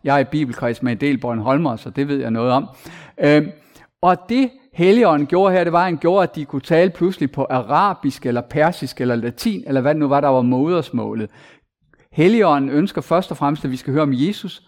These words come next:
og på det, der er i vores hjertesprog, det, der er nærmest os. Og så skal vi lægge mærke til de her to billeder på Helligånden. Det ene, det er vinden.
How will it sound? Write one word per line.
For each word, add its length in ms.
og 120
på 120
det, 240
der 80
er 60
i 80
vores 340
hjertesprog, 720
det, 120
der 60
er 80
nærmest 500
os. 320
Og 260
så 320
skal 220
vi 60
lægge 200
mærke 220
til 140
de 60
her 120
to 220
billeder 400
på 180
Helligånden. 540
Det 140
ene, 100
det 160
er 40
vinden. 460